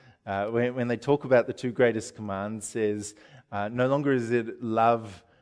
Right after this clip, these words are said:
as you have been loved, lo-, love your neighbor as yourself." It is actually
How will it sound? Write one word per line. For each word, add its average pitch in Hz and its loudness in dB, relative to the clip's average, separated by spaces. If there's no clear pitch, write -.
as 113 -2
you 113 -6
have 104 -8
been 104 -6
loved, 98 -6
lo-, 101 -2
love 110 -2
your 110 -4
neighbor 107 -4
as 101 -4
yourself." 101 -8
It 117 -2
is 117 -4
actually 117 -6